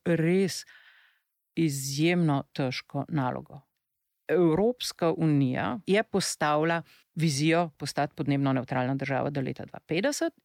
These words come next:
in zmanjšati emisije, izboljšati vpliv na okolje in družbo do leta dva trideset. To je osem, manj kot osem let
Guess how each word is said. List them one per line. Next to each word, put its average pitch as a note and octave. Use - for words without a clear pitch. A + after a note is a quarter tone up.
in G3+
zmanjšati E3+
emisije, G3+
izboljšati C#3+
vpliv C#3
na B2+
okolje C3
in C#3
družbo G3+
do C#3+
leta C#3
dva D3
trideset. C#3+
To G#3
je G#3+
osem, G3
manj A#3
kot -
osem E3
let C#3+